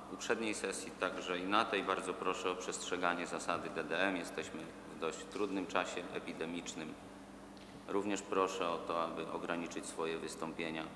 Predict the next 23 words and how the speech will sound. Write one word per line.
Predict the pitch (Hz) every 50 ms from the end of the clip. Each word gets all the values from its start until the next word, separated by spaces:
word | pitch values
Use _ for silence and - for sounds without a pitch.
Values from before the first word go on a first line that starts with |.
| - - - - - - - - 85
do | 78 80 78 80
minimum. | 78 82 92 107 117 123 127 123 113 107 104 101 104 104 - - - - - - - - - - - - - - - - - - - - - - 95 92 92
E, | 90
szczegółowo | - - - 120 107 101 104 107 107 104 101 95 95 90 87 90 - - -
dzisiejszą | 98 - - 95 87 - 90 90
sesję, | 90 - 98 90 - - - 87 85 87 90 - - - - -
porządek | - 95 92 101 95 92 87 87 87 -
obrad | 95 92 87 85 82 80 - - - - - - - - - - - -
omawialiśmy | 92 92 98 98 92 101 95 95 92 92 - - 90 90 87
na | 87 82 82 80 - -
komisjach, | - 110 110 120 127 113 - - 98 92 90 90 - -
ale | 127 131 135
jeśli | 131 123 123 - - 101
państwo | - 101 101 - - 101
będą | 92 95 92 92 90 92
mieli | 92 92 92 87 90
jakieś | 90 87 85 - 90 82
pytania, | - - 90 - - 90 90 87 87 - - - - - - - - - - - - - -
oczywiście | 85 87 - 87 85 85 - - - 82
możecie | 85 82 80 85 80 - 85
państwo | 76 - 80 80 - - - 80
te | - 78
pytania | 73 76 73 - 78 78 76 78